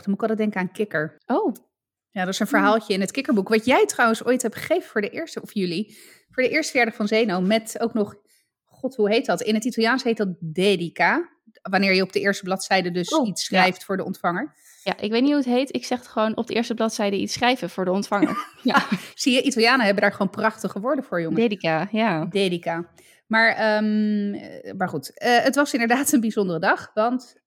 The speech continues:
Speaker 1: eh, de jongste wordt, eh, volgende week zondag, of aanstaande zondag inmiddels, eh, vier.
Speaker 2: Mhm, mhm.
Speaker 1: En dat betekent dat vandaag de eerste wendag op school was.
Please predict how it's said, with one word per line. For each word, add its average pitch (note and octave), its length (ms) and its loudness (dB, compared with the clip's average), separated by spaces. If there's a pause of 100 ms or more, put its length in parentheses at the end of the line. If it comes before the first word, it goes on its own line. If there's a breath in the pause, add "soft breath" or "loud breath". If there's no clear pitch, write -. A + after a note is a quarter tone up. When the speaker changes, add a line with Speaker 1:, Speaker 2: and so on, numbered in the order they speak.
Speaker 1:
eh, F3+ 160 -6 (640)
de A3 160 -2
jongste A#3+ 540 0
wordt, F3 640 -8 (380)
eh, E3+ 200 -8 (140)
volgende - 360 -4
week F#3 120 -4
zondag, G3+ 420 -4
of F#3+ 100 -10
aanstaande G#3+ 420 0
zondag F3+ 340 -4
inmiddels, - 540 -14 (100)
eh, F#3 180 -6 (120)
vier. F#3+ 560 -6 (340)
Speaker 2:
Mhm, G#3 240 0 (140)
mhm. A#3+ 600 2
Speaker 1:
En B3+ 300 4
dat A3 140 0
betekent G3 440 -2
dat F#3 300 -4 (160)
vandaag F#3+ 520 -2
de - 100 -8
eerste G3 460 -4
wendag F3+ 720 0
op - 500 -8 (320)
school F4 340 0
was. - 480 -4